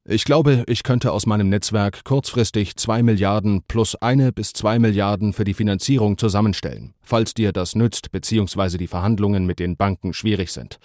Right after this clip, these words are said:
L G Markus." Es sind genau die zwei Milliarden, die in der Wirecard-Bilanz fehlen. Demnach wäre alles, was seit seinem Rücktritt geschah, eigentlich nicht notwendig.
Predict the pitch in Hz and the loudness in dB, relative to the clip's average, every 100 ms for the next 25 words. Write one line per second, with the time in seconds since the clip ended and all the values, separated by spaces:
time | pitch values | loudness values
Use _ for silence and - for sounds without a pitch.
0 | - - _ _ 120 123 113 104 92 87 | -20 -20 _ _ 2 4 4 4 2 0
1 | - - - _ _ _ _ _ _ _ | -4 -10 -10 _ _ _ _ _ _ _
2 | _ _ _ _ _ _ _ _ 95 110 | _ _ _ _ _ _ _ _ -4 0
3 | 135 175 131 107 120 107 107 - - 90 | 2 2 2 2 2 2 0 0 0 2
4 | 90 90 90 90 101 123 120 113 104 117 | 2 2 2 2 2 0 0 -2 0 2
5 | 98 90 92 95 110 104 - 107 90 98 | 2 2 0 0 -2 -2 0 0 2 0
6 | - 117 104 76 - _ _ _ - 87 | 2 4 4 0 -8 _ _ _ -4 0
7 | 90 101 104 104 101 98 - 110 165 143 | 2 4 2 2 2 2 0 2 2 0
8 | - 107 - 95 120 120 107 107 87 98 | -4 -6 -2 -2 -2 0 2 2 2 -2
9 | - - 113 - 208 - 87 90 - - | -2 -4 -4 -2 -4 0 0 0 -2 0
10 | 120 120 104 110 107 113 113 - 101 120 | 0 0 0 0 0 0 0 0 0 0
11 | - 73 57 - | -2 -8 -10 -14